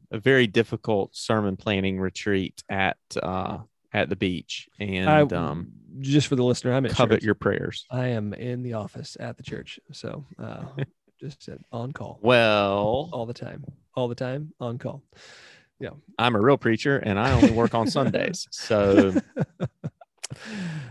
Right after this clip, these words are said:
Speaker 2: Oh.
Speaker 1: At any rate,
Speaker 2: Yeah.
Speaker 1: um,
Speaker 2: So, yeah, so going back to the
Speaker 1: so,
Speaker 2: scene
Speaker 1: so
Speaker 2: with, like,
Speaker 1: he's,
Speaker 2: the
Speaker 1: he's been
Speaker 2: Yeah.
Speaker 1: shot, and, and
Speaker 2: Mm-hmm.
Speaker 1: ironically, and this is something that we haven't gotten into, that the, it, as I saw it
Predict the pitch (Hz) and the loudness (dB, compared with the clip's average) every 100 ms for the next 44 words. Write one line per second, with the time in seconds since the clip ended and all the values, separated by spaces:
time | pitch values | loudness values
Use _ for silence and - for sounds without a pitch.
0 | - 180 170 151 135 123 151 170 131 127 | 0 4 6 6 4 6 8 8 8 8
1 | 101 82 - - - 151 147 135 127 123 | 6 2 -12 -10 2 4 4 4 2 0
2 | 117 110 - _ _ - 190 190 180 156 | -4 -10 -16 _ _ -4 -2 0 0 0
3 | 190 165 196 196 170 165 147 - 151 165 | -2 -2 -2 -2 -2 -4 2 6 6 6
4 | 180 151 156 135 - 156 135 170 180 - | 6 6 6 2 0 0 4 2 2 2
5 | 170 147 117 - 139 135 - 135 127 120 | 4 4 4 0 -6 -6 -2 2 2 2
6 | 135 196 196 - 104 110 143 127 - - | 0 0 -2 -4 -6 -4 -4 -6 -6 -4
7 | 120 101 104 95 95 90 110 110 - 95 | -2 0 0 0 0 0 0 -2 -2 -2
8 | 92 - - - - _ _ _ _ _ | -2 -6 -12 -20 -20 _ _ _ _ _
9 | - 120 127 120 - - - _ _ _ | -16 0 6 6 4 -2 -8 _ _ _
10 | _ _ _ _ _ _ _ _ _ _ | _ _ _ _ _ _ _ _ _ _
11 | - 117 127 147 160 139 - - - 127 | 0 4 6 8 6 4 -4 -4 2 6
12 | 110 98 | 6 4